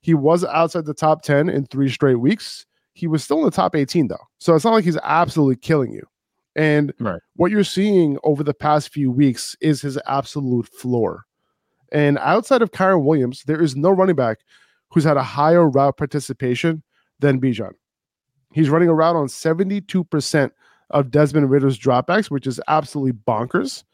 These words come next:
Speaker 1: Okay, seventeen percent target share. That's right at the top of the league. That's tied there. That's tied with Christian McCaffrey. Um, and like, like we, we've mentioned multiple times, targets are worth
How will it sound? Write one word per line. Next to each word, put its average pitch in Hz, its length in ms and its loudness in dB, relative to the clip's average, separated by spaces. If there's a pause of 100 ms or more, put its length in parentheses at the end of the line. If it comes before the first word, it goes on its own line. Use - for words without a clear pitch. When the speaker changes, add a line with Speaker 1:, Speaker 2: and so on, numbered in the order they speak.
(420)
Speaker 1:
Okay, 156 260 2
seventeen 190 640 0
percent 165 400 0
target 143 440 -2
share. 233 360 0 (440)
That's 139 160 -2
right 127 280 0
at 180 60 -8
the 180 80 -4
top 175 220 0
of 190 60 0
the 165 80 4
league. 156 240 2
That's 151 220 0
tied 151 260 0
there. 151 260 2
That's 147 160 -2
tied 160 200 -2
with 147 120 -6
Christian 143 320 -2
McCaffrey. 160 480 -4 (840)
Um, 151 560 0 (120)
and 156 140 2
like, 170 200 -2
like 147 180 -2
we, 165 160 -4
we've 127 280 -6
mentioned 120 360 -2
multiple 131 320 -4
times, 180 480 -4
targets 160 580 -2
are 151 120 4
worth 131 440 2